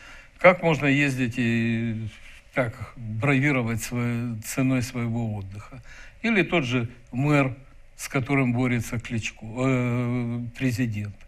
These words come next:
Ну так такого мэра избирать нельзя было изначально. Поэтому здесь вот эта вот двойственность того, что плохое борется с худшим, вызывает какую-то скромную надежду, во всяком случае у меня, что они с-,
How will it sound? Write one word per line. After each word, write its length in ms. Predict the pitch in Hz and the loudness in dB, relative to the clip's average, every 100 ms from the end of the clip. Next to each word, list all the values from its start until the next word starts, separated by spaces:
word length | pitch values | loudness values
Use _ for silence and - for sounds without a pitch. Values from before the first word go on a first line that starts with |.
| - - - - - | -20 -20 -20 -20 -12
Ну 120 | - 110 | -8 -6
так 180 | 120 | -8
такого 340 | - 131 143 135 | -8 -4 0 2
мэра 300 | 139 135 135 | 4 2 2
избирать 540 | 123 131 190 226 160 | 0 0 2 2 0
нельзя 260 | 120 110 110 | -2 -4 -4
было 300 | 107 110 110 | -4 -4 -4
изначально. 640 | 107 120 120 175 139 98 - - - - - - | -4 -6 0 0 0 -4 -14 -20 -20 -20 -14 -2
Поэтому 500 | 147 151 170 170 175 | 0 2 2 2 0
здесь 480 | 131 120 120 196 185 | -6 -6 -2 -2 -2
вот 220 | 151 147 | -6 -4
эта 200 | 170 135 | -4 -2
вот 360 | 139 131 117 110 | -2 -2 -2 -2
двойственность 800 | 117 156 156 - 131 120 123 - | 0 2 2 0 -2 -2 -2 -2
того, 260 | 139 139 131 | -2 0 -2
что 240 | - 123 - - - - | -4 -8 -10 -16 -18 -2
плохое 520 | 143 147 - 139 127 | 2 2 4 4 4
борется 600 | 117 135 120 120 - 127 | 2 2 2 0 -4 -6
с 140 | 117 - | -6 2
худшим, 520 | - 262 - 117 107 - - - - - | 4 4 2 -6 -8 -12 -18 -18 -18 -6
вызывает 520 | 127 147 175 214 214 | -2 0 0 0 0
какую-то 460 | - 170 208 190 165 | -2 -6 -4 -2 -2
скромную 640 | 135 - 151 135 120 113 | -2 -2 0 0 0 0
надежду, 460 | 113 123 131 117 113 | 0 0 -2 -2 -2
во 120 | 113 | -4
всяком 360 | 110 131 110 113 | -6 -8 -6 -8
случае 400 | - 120 - 120 | -6 -6 -6 -6
у 100 | 120 | -4
меня, 360 | 143 185 240 247 - - - | -4 -2 -4 -6 -16 -20 -16
что 220 | - 143 | -8 -2
они 300 | 147 160 151 | 0 2 0
с-, 120 | 127 | -2